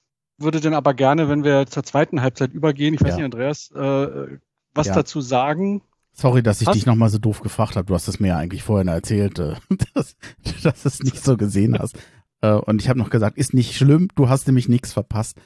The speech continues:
Speaker 2: Und ich hab fast den Eindruck, das bringt's auf den Punkt. Sorry, es ist jetzt kein Widerspruch, Robert, zu dir. Es war keine unterhaltsame erste Halbzeit. Ich glaub, da sind
Speaker 1: Ja.
Speaker 2: wir uns einig. Äh, man kann sich vielleicht, wenn man das so nennen möchte, über die defensive Stabilität freuen.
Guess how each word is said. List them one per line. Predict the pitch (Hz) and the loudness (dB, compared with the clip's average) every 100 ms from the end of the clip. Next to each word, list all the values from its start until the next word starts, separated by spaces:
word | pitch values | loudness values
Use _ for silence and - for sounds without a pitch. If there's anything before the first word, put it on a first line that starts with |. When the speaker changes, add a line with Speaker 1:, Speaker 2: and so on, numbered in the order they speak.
| _ | _
Speaker 2:
Und | - 101 | -6 -2
ich | 95 | 0
hab | 127 | 0
fast | - 110 - | 0 -4 0
den | 101 | -2
Eindruck, | 76 104 107 | 0 0 -2
das | - - | -4 -10
bringt's | - 110 123 | -2 0 0
auf | - 101 | 0 -4
den | 101 | -2
Punkt. | - 123 - | 2 2 2
Sorry, | 123 120 - _ _ - | 0 0 -4 _ _ -14
es | - | -10
ist | - | -2
jetzt | 139 117 | 0 2
kein | 139 123 | 2 4
Widerspruch, | 143 127 - 120 | 4 4 0 2
Robert, | 123 120 | 4 2
zu | - 113 | 2 -2
dir. | 110 120 127 _ _ _ - | 2 2 2 _ _ _ -2
Es | 135 120 | -2 0
war | 113 | -2
keine | 131 123 127 | 2 4 4
unterhaltsame | 127 139 113 101 110 123 - 98 98 | 4 2 2 2 2 2 0 0 0
erste | 104 98 - 90 | 0 -2 -2 -4
Halbzeit. | 95 95 - 87 78 | 0 0 0 -2 -2
Ich | - | -4
glaub, | - 104 | -2 0
da | - | 0
sind | 101 123 | 2 0
Speaker 1:
Ja. | 110 | 2
Speaker 2:
wir | |
uns | 98 98 | 0 -2
einig. | - 98 113 98 - _ _ _ _ _ | 0 2 2 2 -2 _ _ _ _ _
Äh, | 110 107 | 2 4
man | 107 110 | 4 4
kann | 127 131 | 2 2
sich | 123 | 2
vielleicht, | - 113 110 - - - | 2 4 4 0 -14 -4
wenn | 113 | 2
man | 123 117 | 4 4
das | 113 - | 2 2
so | |
nennen | 110 110 127 123 - 110 - | 4 6 6 4 0 -4 0
möchte, | 117 123 127 | 0 2 2
über | 123 113 113 | 2 4 2
die | 107 104 101 101 _ _ - | 4 2 0 -2 _ _ -2
defensive | 120 127 117 113 117 | 0 2 0 0 -2
Stabilität | 107 - 104 107 98 95 120 135 | -4 -2 -2 0 -2 -2 0 -2
freuen. | - - 90 90 127 | -2 -2 0 2 0